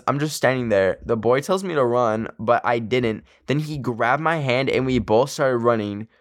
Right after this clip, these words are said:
We got to safety, told an adult, and we never saw that guy again.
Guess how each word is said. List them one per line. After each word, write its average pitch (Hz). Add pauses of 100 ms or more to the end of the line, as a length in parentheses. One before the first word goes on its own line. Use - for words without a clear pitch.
(540)
We 131
got 135
to 180
safety, 151
told 127
an 139
adult, 110
and 113
we 117
never 110
saw 120
that 110
guy 101
again. 90